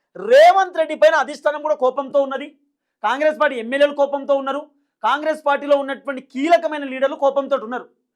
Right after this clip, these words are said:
ఎందుకంటే ఈ పరిపాలన ఫెయిల్యూర్స్, ఇప్పుడు ఒక ముఖ్యమంత్రి రాష్ట్రం దివాలా తీసింది, రాష్ట్రం ఆగమైపోయింది, చిన్నాభిన్నం అయిపోయింది, రాష్ట్రానికి పైసలు లేవు, అప్పు పుడతలేదు,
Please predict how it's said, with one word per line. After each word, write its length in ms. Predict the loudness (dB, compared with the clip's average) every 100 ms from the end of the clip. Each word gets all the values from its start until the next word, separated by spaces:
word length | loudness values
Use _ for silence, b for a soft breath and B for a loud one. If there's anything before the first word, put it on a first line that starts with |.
| _ _ -10
ఎందుకంటే 260 | -6 -6
ఈ 40 | -6
పరిపాలన 580 | -4 -4 2 2 2
ఫెయిల్యూర్స్, 460 | -2 -4 0 0 -2
ఇప్పుడు 280 | -14 -14 -10
ఒక 120 | -8
ముఖ్యమంత్రి 880 | -10 -8 -4 -4 -4 -10 -12 -14 _ _ _ _
రాష్ట్రం 440 | 0 0 0 -6 -2
దివాలా 320 | 0 2 2
తీసింది, 420 | -2 -12 -12 -4
రాష్ట్రం 380 | -2 -2 -4 -4
ఆగమైపోయింది, 600 | -2 -2 -6 -8 -10 -12
చిన్నాభిన్నం 600 | -14 -6 -4 -4 -6 -6
అయిపోయింది, 560 | -6 -4 -4 -4 -10 _ _ _ -2
రాష్ట్రానికి 480 | 0 0 -4 -8 -8
పైసలు 400 | -6 -6 -4 -2
లేవు, 280 | -2 -2
అప్పు 300 | -4 -4 -8 -10
పుడతలేదు, 600 | -6 -2 0 0 -4